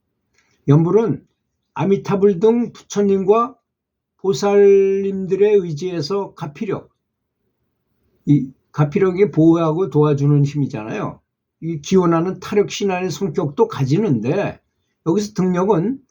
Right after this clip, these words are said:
아미타불의 본-, 본원력에 의-, 힘입어서 윤회를 벗어나서 극락세계에 왕승-, 왕생할 수 있다는, 있는 그런 능력을 얻었다는 의미로도 해석이 됩니다.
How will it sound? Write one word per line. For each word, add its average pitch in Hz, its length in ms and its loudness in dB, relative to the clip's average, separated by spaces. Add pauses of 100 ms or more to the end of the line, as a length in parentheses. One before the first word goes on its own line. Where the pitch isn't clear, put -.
(220)
아미타불의 208 720 0
본-, 190 420 -2
본원력에 190 600 0 (340)
의-, 190 500 4
힘입어서 196 760 -4 (360)
윤회를 165 440 4
벗어나서 143 800 -2 (220)
극락세계에 165 720 0
왕승-, 160 680 -2
왕생할 175 480 0
수 - 160 -4
있다는, 208 560 -2 (560)
있는 214 340 2
그런 214 300 2
능력을 208 440 0
얻었다는 170 540 -4
의미로도 147 500 0
해석이 156 380 -4
됩니다. 120 460 -10